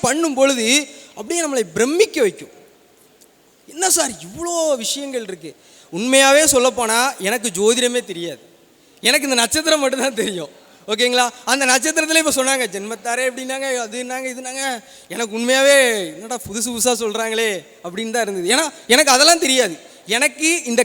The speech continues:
கடல்ல நீச்சல் அடிக்க தெரியும். என் ஜாதகம் எனக்கு தெரியும், என் ஜாதகத்துல எனக்கு என்னைக்கு பணம் வரும்னு தெரியும்.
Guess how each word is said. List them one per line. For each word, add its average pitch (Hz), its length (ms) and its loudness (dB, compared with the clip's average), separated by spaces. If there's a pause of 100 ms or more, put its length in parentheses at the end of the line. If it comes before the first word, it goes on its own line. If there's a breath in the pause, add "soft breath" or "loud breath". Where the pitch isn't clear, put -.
கடல்ல 269 380 2
நீச்சல் 254 400 2
அடிக்க 202 200 -2
தெரியும். 135 300 -12 (1120)
என் 285 320 4
ஜாதகம் 302 460 8
எனக்கு 254 220 6
தெரியும், 202 340 4 (460)
என் 262 340 0
ஜாதகத்துல 285 680 2
எனக்கு 247 400 2
என்னைக்கு 269 240 0
பணம் 254 300 4
வரும்னு 247 200 4
தெரியும். 185 340 -4